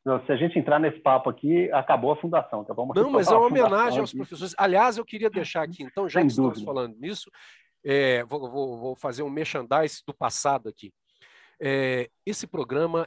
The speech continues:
Speaker 2: é uma homenagem à jornalista e professora parlamentar catarinense, nascida em Desterro, atual Florianópolis,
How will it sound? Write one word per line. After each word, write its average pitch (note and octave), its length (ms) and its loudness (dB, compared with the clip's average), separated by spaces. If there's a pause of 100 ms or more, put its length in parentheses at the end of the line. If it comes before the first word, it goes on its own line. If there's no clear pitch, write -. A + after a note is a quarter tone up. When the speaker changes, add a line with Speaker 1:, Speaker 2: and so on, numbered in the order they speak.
Speaker 2:
é D3+ 160 -4
uma D#3+ 240 -8
homenagem B2 800 -8 (380)
à B2+ 240 -4 (400)
jornalista C#3+ 520 -4
e - 40 -16
professora C3 640 -10 (100)
parlamentar C3+ 720 -4
catarinense, B2+ 840 -8
nascida D#3 640 -2
em D#3 140 -4
Desterro, C3+ 680 -2
atual C#3 380 2
Florianópolis, C#3 1000 -4